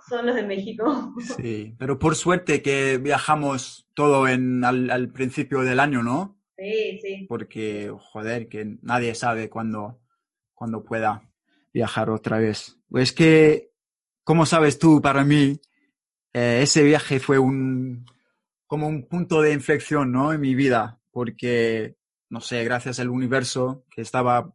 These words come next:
Speaker 2: hablando con, con Camila sobre este, que,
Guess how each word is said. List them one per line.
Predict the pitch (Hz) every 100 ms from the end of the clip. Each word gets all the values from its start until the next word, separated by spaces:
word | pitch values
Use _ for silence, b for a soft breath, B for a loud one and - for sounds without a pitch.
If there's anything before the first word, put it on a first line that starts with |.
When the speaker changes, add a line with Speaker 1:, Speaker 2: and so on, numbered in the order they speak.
| -
Speaker 2:
hablando | 127 131 131 123
con, | 127 123 123 120 120 120
con | - 123
Camila | 123 131 143 131 135 -
sobre | - 113 123
este, | 123 - 117 117 _ _ _ _ -
que, | 135 120 110 110 104 -